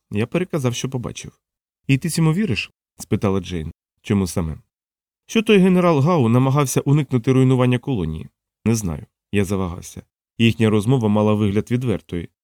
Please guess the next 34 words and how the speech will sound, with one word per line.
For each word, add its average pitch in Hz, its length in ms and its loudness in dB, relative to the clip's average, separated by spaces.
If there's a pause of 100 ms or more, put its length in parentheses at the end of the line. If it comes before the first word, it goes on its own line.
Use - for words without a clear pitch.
(200)
Якщо 110 280 0
він 113 120 2
насправді 113 440 -2
мав 110 200 2
на 110 100 2
меті 110 280 0
її 104 340 0
знищити, 98 580 -4 (420)
навіщо 110 400 0
те 110 160 -2
шоу 104 320 0
з 104 80 -4
умовляннями? 82 640 -2 (520)
«А 123 80 2
що, 135 160 0
як 240 140 2
це 196 140 0
якась 165 300 -2
нова 160 180 0
тактика 147 420 -4
залякування?» 87 680 -4 (260)
мовила 107 320 2
Джейн. 82 340 -6 (320)
«Зламати 165 400 2
волю 131 220 2
колоністів, 127 680 0
змусити 120 380 2
їх 113 80 0
здатися, 127 520 -2 (280)
а 113 100 0
потім 135 260 -2
все 139 160 -4
одно 180 280 0
знищити. 107 560 -6